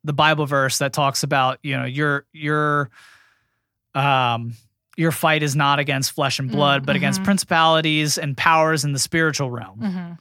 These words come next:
Speaker 1: Now, that's a very spiritual verse. They're talking about sort of the spiritual vorce-,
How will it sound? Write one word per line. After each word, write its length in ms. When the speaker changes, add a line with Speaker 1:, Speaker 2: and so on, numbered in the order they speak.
Speaker 1:
Now, 100
that's 240
a 40
very 220
spiritual 840
verse. 360
They're 80
talking 400
about 360
sort 160
of 40
the 80
spiritual 440
vorce-, 320